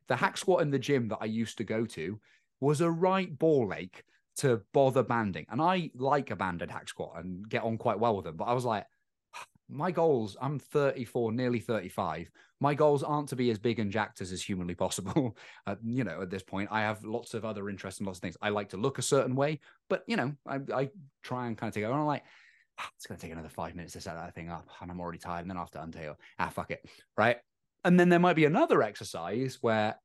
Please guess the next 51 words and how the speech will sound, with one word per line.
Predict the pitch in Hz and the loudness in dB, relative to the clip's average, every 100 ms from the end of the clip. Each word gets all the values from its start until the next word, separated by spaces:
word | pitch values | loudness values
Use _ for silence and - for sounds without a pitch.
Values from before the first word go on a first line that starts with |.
| _ | _
actually, | 131 139 - 123 110 | 0 0 2 4 2
do | 98 | 2
you | |
know | 143 | 4
what? | 147 139 98 - _ _ - | 6 6 6 0 _ _ -6
The | |
difference | 110 147 160 - 151 139 | 0 2 2 2 0 2
I | 131 | -2
feel | - 135 120 | 0 2 2
in | 101 | 2
that | 98 95 | 0 -2
exercise | 98 - 95 90 | -6 -4 -2 -2
from | - 87 | -4 0
doing | 104 90 | 2 2
that | 85 - | 0 4
is | 147 120 | 4 4
worth | 98 95 80 - _ _ _ | 0 -2 -4 -10 _ _ _
the | 98 | -6
couple | - 95 92 | -4 -2 0
of | |
minutes | 85 80 - - | 0 -2 -4 -4
setting | 80 - 80 | -6 -6 -8
that | 73 | -8
thing | - 76 | -8 -10
up. | 73 - _ _ _ _ - | -10 -14 _ _ _ _ 0
It | 160 | 0
shouldn't | - 233 214 190 | 6 8 6 6
really | 180 165 131 110 | 6 8 6 0
take | - 110 | -2 -4
you | 110 | 0
longer | 107 104 98 | 4 4 4
than | 95 | 2
about | 92 87 - | 2 0 -2
two | - 90 | -6 -4
minutes | 85 78 - | -4 -8 -8
to | 82 | -8
set | 78 87 - | -6 -8 -4
most | 82 82 - | -6 -4 -4
stuff | 85 78 | -6 -6
up. | 80 | -8
Otherwise, | 82 80 80 78 - | -6 -4 -4 -4 -12
you're | 85 80 76 | -14 -12 -10
probably | - 87 80 | -4 -4 -4
taking | 73 78 101 | -8 -10 -10
too | - 78 | -10 -8
long | 76 | -8
with | 78 | -10
some | - 78 | -10 -10
of | 78 | -10
those | 80 | -8
things, | 92 | -10